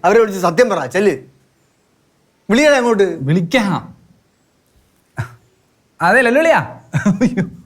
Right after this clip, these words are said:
Speaker 2: ഭയങ്കര കോമഡി ആയി കേട്ടോ. ആ, റിസൾട്ട് മാറിപ്പോയി. ആ, അളി-, അളിയനല്ല പോസിറ്റീവ്, എനി-, ഞാനും അല്ല, അത് വേറെ ഏതോ ഒരു ശിവനാണ്. ആ, നി-, നിങ്ങള് പേടിക്കണ്ട. പ-, പ-, പൈങ്കിളി, പൈങ്കിളി സേഫ് ആണ്.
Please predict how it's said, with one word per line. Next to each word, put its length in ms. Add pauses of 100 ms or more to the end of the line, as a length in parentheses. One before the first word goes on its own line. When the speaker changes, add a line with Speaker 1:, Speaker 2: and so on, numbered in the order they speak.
Speaker 2:
ഭയങ്കര 400
കോമഡി 520
ആയി 80
കേട്ടോ. 300 (400)
ആ, 400 (580)
റിസൾട്ട് 280
മാറിപ്പോയി. 440 (800)
ആ, 140 (320)
അളി-, 300
അളിയനല്ല 360
പോസിറ്റീവ്, 480 (1200)
എനി-, 200
ഞാനും 420
അല്ല, 380 (380)
അത് 100
വേറെ 260
ഏതോ 140
ഒരു 80
ശിവനാണ്. 420 (400)
ആ, 400 (500)
നി-, 200
നിങ്ങള് 200
പേടിക്കണ്ട. 320
പ-, 1400
പ-, 200 (960)
പൈങ്കിളി, 280
പൈങ്കിളി 300
സേഫ് 200
ആണ്. 160